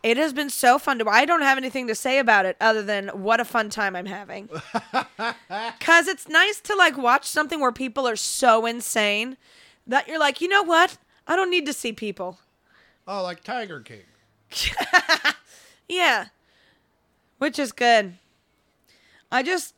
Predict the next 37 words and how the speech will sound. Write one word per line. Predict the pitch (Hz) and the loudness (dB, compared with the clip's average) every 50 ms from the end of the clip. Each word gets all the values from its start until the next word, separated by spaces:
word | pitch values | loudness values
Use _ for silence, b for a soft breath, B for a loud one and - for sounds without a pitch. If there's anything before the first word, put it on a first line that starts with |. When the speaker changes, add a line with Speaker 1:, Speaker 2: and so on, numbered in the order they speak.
| _ _ _ _ | _ _ _ _
Speaker 1:
you | - 302 359 | -8 -2 0
know, | 330 220 214 226 269 | 2 2 2 0 -2
it's | - - 220 | -6 -8 -4
nice | 220 240 269 262 | -2 -2 -2 -2
to | - 294 | -4 -8
put | - 330 302 | -6 -4 -4
on | 285 277 | -4 -4
a | 247 - | -6 -6
shit-ass | - - - - 277 277 277 277 269 269 262 - | -6 -6 -4 -2 -2 2 4 4 4 4 2 0
reality | 247 226 226 233 262 277 254 240 | -2 0 0 0 0 0 -4 -6
show | - - 240 233 233 | -4 -2 0 0 0
'cause | - 247 233 220 247 | -2 -4 -4 -2 -2
on | 233 226 220 | -2 -2 -2
Monday, | 233 294 330 311 240 214 208 220 247 - b b b b b b b b - | -2 -2 -2 -2 -2 -2 -2 -2 -4 -8 b b b b b b b b -2
I | 233 | -2
fell | - - 285 277 247 | 2 4 4 4 4
asleep | - - - 269 285 - 262 | 2 -2 -6 -6 -6 -6 -6
a | - | -8
few | - 247 226 214 | -4 -4 -4 -4
times. | - - 214 208 208 208 220 226 - - - - _ _ _ _ _ _ _ _ - | -2 0 0 0 0 0 -2 -6 -12 -14 -14 -18 _ _ _ _ _ _ _ _ -4
I | - - | -4 -4
took | 233 - 330 - - | -2 -4 -6 -8 -8
a | 240 | -8
couple | - - 254 220 - 214 190 | -4 -2 -2 -2 -2 -4 -8
two-hour | - - 233 220 214 202 202 202 | -6 -6 -2 0 0 0 0 -2
naps. | 196 196 196 202 226 - - - - - - _ _ - | -4 -6 -4 -6 -6 -6 -8 -12 -14 -16 -18 _ _ -12
Speaker 2:
Yeah? | 151 180 196 220 254 311 381 - - _ _ _ _ _ _ _ - | -10 -6 -4 -4 -4 -4 -4 -6 -10 _ _ _ _ _ _ _ 0
Speaker 1:
Oh, | 277 294 311 294 302 | 4 6 6 6 6
yeah. | 277 262 262 262 233 185 | 4 4 4 4 4 6
I | 220 240 | 6 6
haven't | 320 359 381 262 | 6 4 2 -2
napped | 269 285 302 330 339 - - | 0 0 2 2 0 -2 -6
in | 254 220 214 208 | -10 -10 -10 -12
months. | 208 214 226 240 233 220 196 - - - - - - _ _ _ _ _ _ _ _ _ _ _ _ _ _ _ _ _ _ _ _ _ _ _ _ _ - - - | -10 -4 -2 -2 -2 -2 -4 -8 -16 -14 -14 -16 -16 _ _ _ _ _ _ _ _ _ _ _ _ _ _ _ _ _ _ _ _ _ _ _ _ _ -20 -20 -18
I | - - | -18 -16
can't | - - 240 254 - - | -12 -8 -6 -6 -6 -4
nap. | 220 226 233 220 202 - - | -2 0 0 0 -2 -4 -8